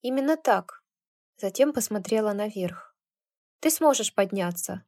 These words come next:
там есть за что схватиться. А я, пожалуй, продолжу плавать».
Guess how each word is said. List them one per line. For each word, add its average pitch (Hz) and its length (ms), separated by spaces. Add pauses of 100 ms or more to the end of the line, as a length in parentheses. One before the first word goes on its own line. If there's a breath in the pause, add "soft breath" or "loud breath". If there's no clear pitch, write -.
(160)
там 285 140
есть 302 240
за 202 80
что 190 180
схватиться. 190 720 (420)
А 220 60
я, 330 160
пожалуй, 247 640 (100)
продолжу 254 500
плавать». 180 520